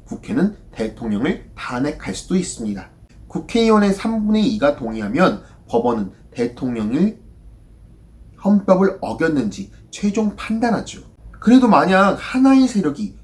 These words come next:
입법부, 행정부, 사법부를 모두 가지고 있으면 소용이 없겠죠. 천칠백구십이 년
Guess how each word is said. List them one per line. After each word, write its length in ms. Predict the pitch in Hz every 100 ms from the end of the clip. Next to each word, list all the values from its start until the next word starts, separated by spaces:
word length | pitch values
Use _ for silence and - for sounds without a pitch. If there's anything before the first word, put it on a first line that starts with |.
| -
입법부, 720 | 127 - 127 - - 113 123
행정부, 540 | 180 185 185 185 175
사법부를 540 | 175 180 175 - 143 139
모두 540 | 160 214 247 220 226
가지고 360 | - 139 131 131
있으면 520 | - 135 185 110 - - - - -
소용이 300 | - 214 220
없겠죠. 720 | 185 - - - 185 185 - - - - - - - - -
천칠백구십이 840 | - 233 226 240 214 214 165 135 131
년 280 | 123 101